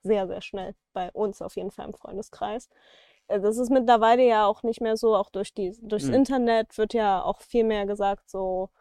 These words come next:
Speaker 1: ähm, dass das jetzt nicht mehr so ist, dass Frauen sich zurückhalten müssen und Männer nicht, so nach dem Motto. Aber damals, also als ich zur Schule gegangen bin, war so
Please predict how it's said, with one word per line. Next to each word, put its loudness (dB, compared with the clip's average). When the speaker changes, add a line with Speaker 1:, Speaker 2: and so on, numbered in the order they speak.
Speaker 1:
ähm, -6
dass -4
das -4
jetzt -2
nicht -2
mehr 0
so -10
ist, 0
dass -8
Frauen 0
sich -10
zurückhalten -4
müssen -8
und -10
Männer -4
nicht, -2
so -2
nach -4
dem -4
Motto. -2
Aber 2
damals, 4
also 0
als -2
ich -2
zur -2
Schule 4
gegangen 4
bin, 2
war 6
so 2